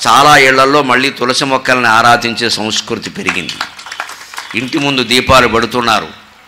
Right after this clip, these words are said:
కాస్త శుచి శుభ్రత పాటిస్తున్నారు.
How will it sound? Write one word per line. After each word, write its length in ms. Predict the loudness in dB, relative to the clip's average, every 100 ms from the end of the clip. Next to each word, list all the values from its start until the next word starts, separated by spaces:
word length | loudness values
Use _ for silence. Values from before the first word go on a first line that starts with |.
| _ _ -20 _ -4
కాస్త 300 | 0 0 -2
శుచి 380 | -6 -6 -4 -4
శుభ్రత 400 | -4 -4 -4 -2
పాటిస్తున్నారు. 920 | -2 0 -2 -2 -8 -8 -4 -2 -2